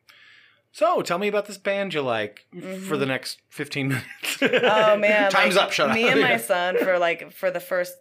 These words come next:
Speaker 2: like, pro-, I don't know, eight years of his life, we would go on walks and we would, like, talk about weird shit. Like, we would talk about, like, mad cow disease and we'd, like, be looking it up and, like,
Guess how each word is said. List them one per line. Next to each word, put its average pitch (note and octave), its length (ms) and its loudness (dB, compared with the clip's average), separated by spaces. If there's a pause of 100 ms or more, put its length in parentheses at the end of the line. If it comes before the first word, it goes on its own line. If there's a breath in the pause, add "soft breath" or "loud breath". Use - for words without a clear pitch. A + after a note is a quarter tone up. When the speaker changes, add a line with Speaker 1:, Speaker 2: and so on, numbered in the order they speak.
(120)
Speaker 2:
like, D#3+ 340 -6
pro-, F#3 120 -6
I D3+ 240 -4
don't D#3 100 -4
know, C#3+ 60 -4
eight C#3 200 -6
years D3 200 -6
of C#3 60 -16
his C#3 120 -12
life, C3+ 200 -6
we D3 80 -10
would C3+ 120 -12
go C3+ 120 -6
on B2+ 180 -10
walks B2+ 340 -8
and D3 140 -10
we D3 120 -8
would, C#3 240 -8
like, B2 440 -6 (400 soft breath)
talk C#3+ 300 -6
about C3+ 580 -6
weird D3+ 200 -8
shit. D3+ 180 -6
Like, D3+ 160 -2
we D3+ 80 -8
would D3 80 -6
talk C#3+ 140 -8
about, C3+ 120 -8
like, B2 140 -8
mad A#2+ 240 -10
cow C3 200 -8
disease A2 440 -18
and A2+ 100 -16
we'd, G#2+ 160 -18
like, A#2 240 -10
be C#3 80 -10
looking B2 320 -12
it A#2 120 -10
up A2+ 240 -10
and, A2+ 120 -16
like, A2 220 -12